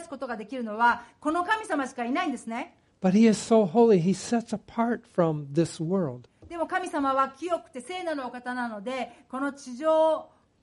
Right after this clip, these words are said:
Speaker 1: の、お、超えたところにいらっしゃる。
Speaker 2: And so the psalmist says, "We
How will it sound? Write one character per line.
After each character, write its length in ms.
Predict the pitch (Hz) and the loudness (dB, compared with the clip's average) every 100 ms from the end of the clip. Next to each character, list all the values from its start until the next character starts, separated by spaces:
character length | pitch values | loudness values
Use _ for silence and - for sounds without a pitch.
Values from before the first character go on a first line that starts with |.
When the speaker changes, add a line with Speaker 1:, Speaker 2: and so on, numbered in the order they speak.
| _ _ 254 | _ _ -4
Speaker 1:
の、 360 | 302 311 - _ | 2 2 0 _
お、 260 | - 247 240 | -10 -8 -8
超 120 | 254 320 | 2 2
え 140 | 339 | 2
た 140 | 370 349 | -6 -8
と 100 | 339 | -8
こ 100 | 330 | -6
ろ 120 | 320 | -4
に 120 | 269 | -4
い 40 | |
ら 80 | 220 | -6
っ 40 | 214 | -8
し 100 | 220 | -10
ゃ 60 | |
る。 200 | 165 160 | -10 -12
Speaker 2:
And 120 | 240 | -8
so 200 | 170 208 | 4 6
the 60 | 202 | 6
psalmist 520 | 190 - 254 254 - | 6 4 4 4 2
says, 340 | - 196 170 175 _ _ _ | 6 6 6 -4 _ _ _
"We 800 | - 190 190 262 226 180 170 170 | -8 0 6 8 10 8 8 2